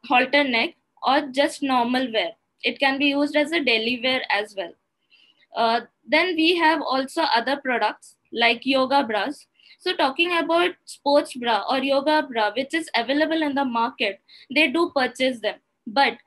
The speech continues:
the main problem which they face is the high impact which these products provide. We are giving middle impact so that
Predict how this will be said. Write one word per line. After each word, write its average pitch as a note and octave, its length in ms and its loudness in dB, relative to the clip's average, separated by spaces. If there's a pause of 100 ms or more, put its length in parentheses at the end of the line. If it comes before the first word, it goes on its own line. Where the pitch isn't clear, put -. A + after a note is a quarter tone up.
(260)
the C#4+ 200 0
main D4 340 0
problem C4+ 580 -2
which C4+ 200 0
they C#4 260 -2
face B3 380 -2 (100)
is C4+ 160 -6
the E4 120 0
high B3+ 420 0
impact A3+ 640 -4
which B3+ 500 -6
these C#4+ 500 -2
products B3+ 540 0 (120)
provide. F#3+ 380 -8 (440)
We C#4+ 260 4
are E4+ 180 4
giving C#4+ 540 2
middle B3 360 2
impact B3 500 -4
so C4 220 -4
that D4 280 -2